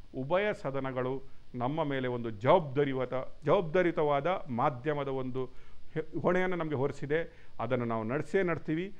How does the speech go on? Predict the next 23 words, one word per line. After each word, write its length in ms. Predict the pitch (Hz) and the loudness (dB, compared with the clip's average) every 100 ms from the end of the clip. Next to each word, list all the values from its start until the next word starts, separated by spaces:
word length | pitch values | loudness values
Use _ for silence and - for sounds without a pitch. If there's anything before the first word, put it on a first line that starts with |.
| - - - - | -10 -8 -6 0
Media 360 | 147 190 208 165 | 4 8 8 8
is 40 | |
not 200 | 170 180 - | 4 2 4
for 120 | 180 - - | 4 4 2
sale, 400 | 190 196 139 143 | 2 2 0 4
news 220 | 233 - | 4 4
is 140 | 220 180 | 2 2
mo-, 220 | 185 160 | 0 2
not 160 | 180 - | 2 0
for 260 | 165 147 160 | -2 -4 -4
sale. 160 | 160 170 - - - | -6 -6 -12 -14 -6
ಇದು 140 | 151 156 | -2 0
ಫೇಕ್ 300 | 190 214 214 | 4 4 6
ನ್ಯೂಸಿಗೂ 440 | 214 202 202 170 | 4 2 2 2
ಅಲ್ಲ. 180 | 156 151 185 - - - 135 | 2 2 -2 -6 -12 -8 -4
This 140 | 147 | -2
is 120 | 175 | -4
not 240 | 139 208 254 | 2 4 4
sting, 480 | - - 262 247 135 - - - - | 0 2 4 4 2 0 -6 -6 -6
this 160 | 143 | -4
is 320 | 147 - 160 | -6 -4 -2
investigation 840 | 170 170 160 - 147 147 143 147 131 | 0 -2 -4 -6 -4 -2 -2 -4 -4
journalism. 580 | 127 127 123 113 104 | 0 2 2 0 -2